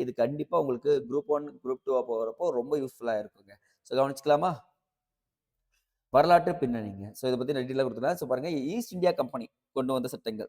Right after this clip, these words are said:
இதோ எடுத்து கொடுத்துருக்கேன் பாருங்க. இது எல்லாமே ஈஸ்ட் இந்தியா கம்பெனி. இது எல்லாமே வந்து பாத்தீங்கன்னா பிரிட்டிஷ் டைரக்ட், டைரக்ட் கண்ட்ரோலா இருக்க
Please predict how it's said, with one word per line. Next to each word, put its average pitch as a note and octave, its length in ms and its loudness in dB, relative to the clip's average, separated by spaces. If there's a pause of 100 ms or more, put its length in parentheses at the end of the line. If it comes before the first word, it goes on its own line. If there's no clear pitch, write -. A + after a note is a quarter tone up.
இதோ B2 120 -2
எடுத்து A#2 180 -6
கொடுத்துருக்கேன் G2 360 -14
பாருங்க. G2 180 -20 (440)
இது A2 100 -6
எல்லாமே C#3+ 240 -2
ஈஸ்ட் D3+ 420 -2 (200)
இந்தியா B2+ 260 2 (180)
கம்பெனி. G#2+ 340 -4 (400)
இது D3+ 160 0 (100)
எல்லாமே E3 320 4
வந்து D#3 160 2
பாத்தீங்கன்னா C#3 340 0
பிரிட்டிஷ் C#3 340 -2
டைரக்ட், C3+ 320 6
டைரக்ட் C3+ 300 6
கண்ட்ரோலா B2+ 340 2
இருக்க A#2+ 180 -4